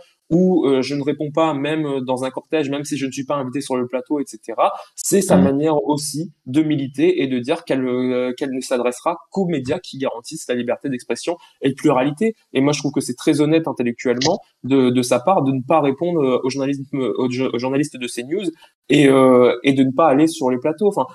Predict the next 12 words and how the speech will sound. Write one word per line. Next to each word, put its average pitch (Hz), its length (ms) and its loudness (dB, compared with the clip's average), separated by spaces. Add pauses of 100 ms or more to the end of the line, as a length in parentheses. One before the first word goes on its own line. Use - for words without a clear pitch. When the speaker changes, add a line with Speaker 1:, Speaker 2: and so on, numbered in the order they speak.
(120)
Speaker 1:
c-, - 160 -10
ça - 140 -2
aurait 151 120 4
été 160 280 0 (340)
totalement 180 500 2
hypocrite 160 380 0
de 147 60 -2
sa 143 160 -2
part 208 240 0
de 139 80 -2
répondre 175 520 -2
là 165 300 -4